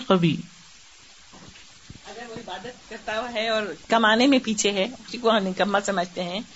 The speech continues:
Speaker 2: جو رزق کی دوڑ میں پیچھے ہے، دنیاوی رزق کی۔
Speaker 1: دنیا، یعنی کہ محنت تو کرتا مگر اتنا کما نہیں
Speaker 2: کما
Speaker 1: پاتا،
Speaker 2: نہیں
Speaker 1: کیونکہ
Speaker 2: پاتا۔
Speaker 1: اللہ نے رزق مقرر کیا ہوا نا، کسی کے لیے زیادہ، کسی کے لیے کم۔
Speaker 2: ایک یہ کہ اگر یہ ایمان ہمارا ہو جائے کہ رزق سامنے ہے، اس کا نوالا یا اس کا ذرہ بھی ہمارے منہ تک نہیں جا سکتا جب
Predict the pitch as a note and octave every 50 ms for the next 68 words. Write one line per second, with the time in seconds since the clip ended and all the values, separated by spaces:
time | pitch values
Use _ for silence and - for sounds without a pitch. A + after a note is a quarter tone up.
0 | - - - - - G#3 A#3 A3+ B3+ B3+ - - C4+ A3+ A#3 G#3+ A3+ A3+ A#3 A#3
1 | A3 A3 G3 F3+ - G3 F#3+ F#3+ E3+ E3+ - - - - - - - - - F#3
2 | A3 G#3+ C4 B3 A#3 A#3 G3 D#3+ E3 E3 - - - D#3 - F#3+ A#3 A#3 A3+ A3+
3 | A3+ G#3 - F#3+ A3+ C4 C4 C#4 C#4+ C#4+ C#4+ B3+ A3 A#3 C4 D#4 D4+ E4+ E4+ -
4 | D4+ D4+ D4+ C#4+ C#4+ - D#4 D#4 C#4+ C4+ C4 B3+ B3+ B3 C4+ C4 C4 C4 B3+ G#3+
5 | G#3+ A3+ A#3+ C4+ C#4 B3 A#3 A#3 D3+ - G#3 F3 F#3+ A3 - B3 A#3+ A#3+ C4+ C4+
6 | C4+ C#4 D4 D#4+ E4 D4+ C#4 D4+ D#4+ - - C4+ C4+ C#4 - C#4+ C#4 D#4 E4 D4+
7 | - - B3+ A#3 A3 A3 A#3+ B3+ C#4 C4+ B3 A#3 A#3+ C4 A#3+ B3+ A#3+ A3+ A3 F#3
8 | G3 F#3 F#3+ G3+ G#3+ G#3+ G3+ F#3 - G#3+ F#3+ F#3+ G3 F#3 F#3 F3 - E3 E3 F3
9 | E3+ - - - - - - - - - - - - - - - - - - -
10 | - - C4 D4+ - D#4 C4+ C4 A#3 G3+ E3+ F#3 G3 F#3 F3 - - G#3 G#3 B3+
11 | C4 B3+ A#3+ B3 A#3+ G#3+ G3+ G3 G#3+ A#3+ C#4 A#3+ A3 G3+ G#3 A3+ A#3+ A3+ G3 F3+
12 | F#3+ F#3+ A3 G#3+ - A3+ G#3+ G#3 G#3+ - - G#3 - - - - - A3 G#3+ A3
13 | A3+ A3 A3 B3+ A#3+ B3 B3 A#3+ A3 - - A3+ A#3+ G#3 F3+ F#3+ F#3+ G3+ A3 A3+
14 | A#3 A3 G#3+ G#3+ G#3 - A#3 A3 F#3+ G3 G3 G#3+ A3+ G#3+ A3+ A3+ A3 A3 G3+ G3
15 | G3+ G3+ G3 G#3 F#3+ - A3 G#3+ G#3+ F#3 G#3 B3 B3+ A3+ G#3 G#3+ - G#3 G3 -
16 | G3 G#3 G3 G#3